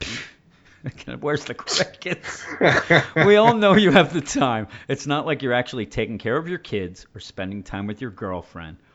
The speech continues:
Speaker 1: Warmest regards to Mike.
Speaker 2: <laughs>
Speaker 1: And I, I wanna stop before we go on. I'm telling you, uh, Robert is right on with, this is a, a
Speaker 2: Seriously.
Speaker 1: really good first mail.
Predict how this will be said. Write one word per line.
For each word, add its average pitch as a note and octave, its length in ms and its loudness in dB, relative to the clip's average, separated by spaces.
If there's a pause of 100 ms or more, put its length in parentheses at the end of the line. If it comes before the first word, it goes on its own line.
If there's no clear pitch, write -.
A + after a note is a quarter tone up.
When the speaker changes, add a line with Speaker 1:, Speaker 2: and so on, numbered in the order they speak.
(160)
Speaker 1:
Warmest G2+ 500 -6
regards F#2+ 520 -8
to G#2 100 -12
Mike. E2 500 -12
Speaker 2:
<laughs> - 180 -10
Speaker 1:
And C3 440 2
I, D3 80 -2 (140)
I D3 120 6
wanna G#3+ 180 -2
stop D#3 300 -2
before D3 240 -4
we C#3 100 0
go C#3 140 -2
on. A#2+ 120 -6
I'm A#2 180 -10
telling D3 280 -2
you, G2+ 120 -6 (320)
uh, B2 60 -10 (120)
Robert G3 540 -2 (240)
is B2 220 -4
right C#3+ 300 0
on C#3 220 2
with, A2+ 160 -4
this D3 220 -4
is G#3 140 -10
a, F3 120 -6
a - 80 -20
Speaker 2:
Seriously. D3 420 4
Speaker 1:
really A#3+ 180 -2
good E3+ 320 0
first D3 380 -4
mail. C3 320 -2